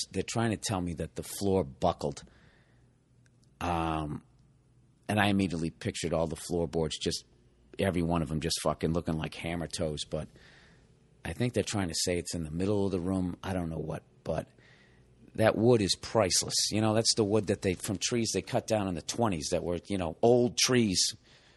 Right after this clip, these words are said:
when wood was solid. Men were men and women didn't have a voice.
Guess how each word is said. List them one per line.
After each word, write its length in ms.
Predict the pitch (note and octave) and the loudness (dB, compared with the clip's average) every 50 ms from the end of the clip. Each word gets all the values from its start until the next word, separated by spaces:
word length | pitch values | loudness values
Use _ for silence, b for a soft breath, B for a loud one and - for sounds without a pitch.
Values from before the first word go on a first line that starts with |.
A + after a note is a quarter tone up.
| b b b b _ | b b b b _
when 200 | - F#2+ F#2 F#2 | -2 0 2 6
wood 240 | A2+ D3 C#3+ G#2+ A2 | 6 6 6 6 4
was 200 | G#2 - - - | 4 6 8 10
solid. 460 | - E3+ E3 D#3+ E3 D#3 A#2+ F2 - | 10 10 10 10 8 6 4 0 0
Men 320 | G2+ B2 D3+ E3+ F3 F3 D#3 | 4 6 8 8 8 8 6
were 100 | D3 C#3+ | 4 6
men 340 | D3+ E3 F#3+ G#3 G#3+ F3+ | 6 8 8 8 8 8
and 120 | C3 C3 D3+ | 4 4 4
women 240 | F#3 A3 G3+ F#3+ D#3 | 6 6 6 6 6
didn't 200 | G3+ G3+ F#3+ F#3 | 6 6 6 6
have 140 | F#3 F3+ | 4 6
a 80 | D#3+ C#3 | 4 4
voice. 600 | B2 - C4 C#4 C#4 C4 - - - - - - | 6 8 10 10 10 8 6 2 -4 -8 -10 -12